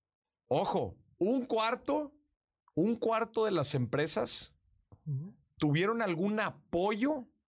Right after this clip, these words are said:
Speaker 1: para sus empleados y muchas otras subieron los sueldos de la gente. O sea, esto fue, esto es un apoyo no del gobierno,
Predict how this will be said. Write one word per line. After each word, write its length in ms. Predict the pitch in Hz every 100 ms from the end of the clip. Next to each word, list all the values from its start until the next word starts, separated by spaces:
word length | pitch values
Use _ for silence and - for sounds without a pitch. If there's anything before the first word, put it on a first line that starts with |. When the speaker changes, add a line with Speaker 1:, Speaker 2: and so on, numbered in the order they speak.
| _
Speaker 1:
para 220 | - 143 147
sus 180 | 131
empleados 600 | 139 131 139 151 208 208 - _ _ _ _ _
y 140 | 165 147
muchas 400 | 160 185 208 160
otras 440 | 190 214 220 - _
subieron 840 | - - 175 151 139 151 175 208 -
los 260 | 151 127
sueldos 580 | - 139 175 214 180 113
de 100 | 101
la 140 | 90
gente. 600 | - 104 92 73 - - - - - 117 101 104
O 60 |
sea, 80 | 101
esto 160 | 127 180
fue, 380 | 214 208 220 - - -
esto 240 | 131 131 185
es 100 | 202
un 140 | 202
apoyo 460 | 202 147 185 196 175
no 180 | 151 160
del 100 | 208
gobierno, 640 | 208 185 170 180 208